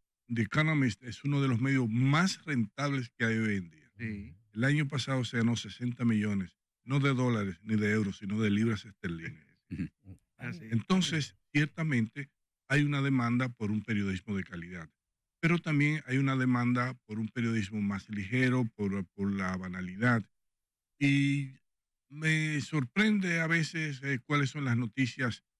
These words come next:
Speaker 1: que tienen más largo recorrido en la República Dominicana. Nosotros medimos, estamos midiendo en todo momento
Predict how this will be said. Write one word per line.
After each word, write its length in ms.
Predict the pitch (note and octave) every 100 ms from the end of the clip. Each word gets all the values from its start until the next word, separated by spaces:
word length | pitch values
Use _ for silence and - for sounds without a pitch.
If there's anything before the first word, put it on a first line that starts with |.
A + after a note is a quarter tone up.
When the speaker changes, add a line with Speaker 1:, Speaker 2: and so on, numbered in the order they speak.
| -
Speaker 1:
que 80 | G2+
tienen 280 | C3 B2+ B2+
más 280 | A#2+ A2
largo 340 | A2+ A2+ A#2 G#2
recorrido 520 | G2+ - G2+ C#3 C#3
en 80 | G#2+
la 80 | G2
República 440 | F#2+ G#2+ G#2 G2+
Dominicana. 560 | G2 F#2+ E2+ - D#2+ - _ _ _ -
Nosotros 420 | A2 C#3 E3 D#3
medimos, 580 | D#3+ C3+ C#3 C#3 B2 -
estamos 480 | G#2+ - C#3+ D3+ -
midiendo 360 | C3 C3+ C3
en 120 | A#2+ G#2+
todo 240 | - E3
momento 440 | D3+ C3 A#2+ G#2